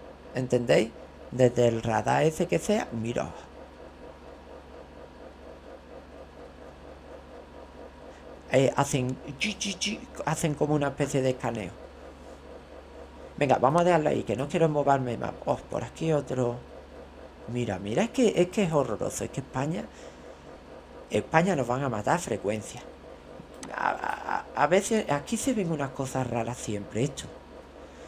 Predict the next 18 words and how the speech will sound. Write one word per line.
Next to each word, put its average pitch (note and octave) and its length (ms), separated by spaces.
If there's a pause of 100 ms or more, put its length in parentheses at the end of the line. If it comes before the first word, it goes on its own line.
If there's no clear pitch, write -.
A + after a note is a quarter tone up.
(300)
A - 80
veces G#3 160
en C4+ 120
otras C4 200
partes A#3 340
se G3+ 120
ven F3+ 180
esas E3+ 320
rayas, G#2+ 340 (200)
no. D#3 400 (1120)
A D#3 100
ver, - 320
en D#3+ 140
América G3 640
se D#3 200
ven D#3+ 220
algunas F3 480
veces B2 320